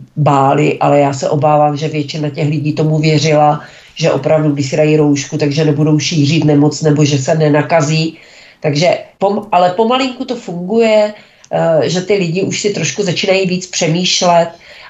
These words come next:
a dejme tomu, že se to kazilo všechno nějakých několik desetiletí a ono to zas několik desetiletí bude trvat, eh, než se ty lidi zase proberou a trošku se to vrátí do nějakého normálu. Takže,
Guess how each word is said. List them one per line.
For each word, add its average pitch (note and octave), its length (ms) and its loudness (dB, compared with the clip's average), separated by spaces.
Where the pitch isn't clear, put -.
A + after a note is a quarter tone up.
a D3+ 420 2
dejme E3+ 280 -4
tomu, F#3+ 260 -4
že E3+ 120 -4
se G3 180 -6
to F3 380 2
kazilo F3 440 0
všechno F3 640 -2
nějakých D#3+ 580 -4
několik F3 420 -2
desetiletí D#3+ 1000 0
a D3 100 0
ono D#3+ 180 2
to F3+ 100 -2
zas F3 200 0
několik E3 360 -2
desetiletí D#3+ 600 0
bude E3 200 2
trvat, D#3 460 0
eh, D#3 200 4
než D#3+ 160 0
se F3+ 120 -2
ty F3 120 -6
lidi E3 240 -2
zase E3 260 0
proberou D#3+ 680 2
a D#3 80 4
trošku D3 320 -8
se C#3+ 140 -6
to E3+ 100 -4
vrátí D#3 460 0
do D#3+ 100 0
nějakého D#3 440 0
normálu. D3+ 680 0
Takže, C3+ 500 0